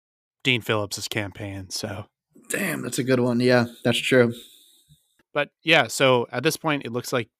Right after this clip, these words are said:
Speaker 1: both Dean Phillips and Marianne Williamson are going to continue their campaigns. Who knows for how long?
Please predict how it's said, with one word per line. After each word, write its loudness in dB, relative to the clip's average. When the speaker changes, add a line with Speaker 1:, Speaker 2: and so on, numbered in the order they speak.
Speaker 1:
both 0
Dean 2
Phillips 0
and 0
Marianne 2
Williamson 0
are 0
going -2
to -6
continue -8
their -8
campaigns. -6
Who 2
knows 2
for -4
how 2
long? 0